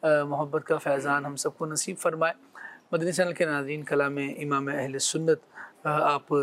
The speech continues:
سن رہے تھے عمر بھائی کی آواز میں، اور کیا خوبصورت انداز میں عمر بھائی نے اس کلام کو پڑھا ہے۔ اللہ کریم اس کلام کی برکتیں عطا فرمائے۔ آج سلسلے کا عنوان ایک مرتبہ پھر آپ کے سامنے عرض کر دیتا ہوں۔ سلسلے کا آج موضوع رہے گا،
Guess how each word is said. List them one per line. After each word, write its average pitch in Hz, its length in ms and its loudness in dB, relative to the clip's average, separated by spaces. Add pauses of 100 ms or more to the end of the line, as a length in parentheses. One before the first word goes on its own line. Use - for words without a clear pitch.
سن 185 280 2
رہے 180 180 6
تھے 175 200 2
عمر 156 240 2
بھائی 151 160 0
کی 156 160 0
آواز 147 320 2
میں، 151 140 -8
اور 139 180 -2 (100)
کیا 147 140 2
خوبصورت 151 500 -4
انداز 147 360 0
میں 143 120 -8 (540)
عمر 165 140 2
بھائی 151 140 4
نے 151 80 -6
اس 147 100 -8
کلام 147 240 2
کو 139 120 -10
پڑھا 151 320 2
ہے۔ 139 60 -2 (260)
اللہ 143 140 2
کریم 139 300 -2
اس 139 100 -8
کلام 139 300 0
کی 139 100 -6
برکتیں 151 400 2
عطا 180 180 4
فرمائے۔ 151 360 0 (420)
آج 156 220 2
سلسلے 165 320 0
کا 170 160 4
عنوان 151 280 0
ایک 147 160 -4
مرتبہ 143 300 -2
پھر 165 200 -2 (460)
آپ - 220 0
کے - 80 -12
سامنے 139 300 -2
عرض 135 120 -2
کر 170 140 4
دیتا 175 260 2
ہوں۔ 165 180 -6
سلسلے 156 360 -4
کا 156 120 2
آج 143 120 0
موضوع 151 340 -2
رہے 147 180 -2
گا، 139 120 2